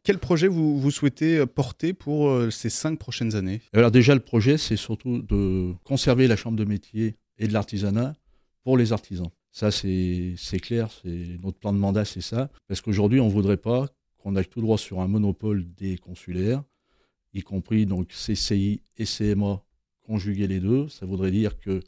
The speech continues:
Speaker 2: demain, il y aurait plus qu'un monopole, et on sait qui c'est,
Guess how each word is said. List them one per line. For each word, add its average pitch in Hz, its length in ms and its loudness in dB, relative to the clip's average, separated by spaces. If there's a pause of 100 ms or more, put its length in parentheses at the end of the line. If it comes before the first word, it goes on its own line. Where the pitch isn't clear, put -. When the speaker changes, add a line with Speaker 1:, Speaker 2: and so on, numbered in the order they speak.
(220)
Speaker 2:
demain, 104 360 0
il 127 60 0
y 101 40 0
aurait 90 120 -2
plus 120 160 -8
qu'un 110 140 -4
monopole, 107 580 0
et 92 140 -6
on 87 100 -6
sait 104 160 -10
qui - 140 -16
c'est, 92 280 -4